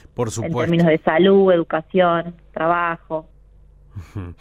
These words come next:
Speaker 1: Y en, en esta aplicación, digamos, ¿la interacción va a ser solamente a través de lo que ustedes ya han cargado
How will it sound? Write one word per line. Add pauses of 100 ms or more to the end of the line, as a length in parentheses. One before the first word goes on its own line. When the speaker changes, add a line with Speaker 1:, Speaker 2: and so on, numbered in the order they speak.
(300)
Speaker 1:
Y
en,
en
esta
aplicación,
digamos,
¿la
interacción
va
a
ser
solamente
a
través
de
lo
que
ustedes
ya
han
cargado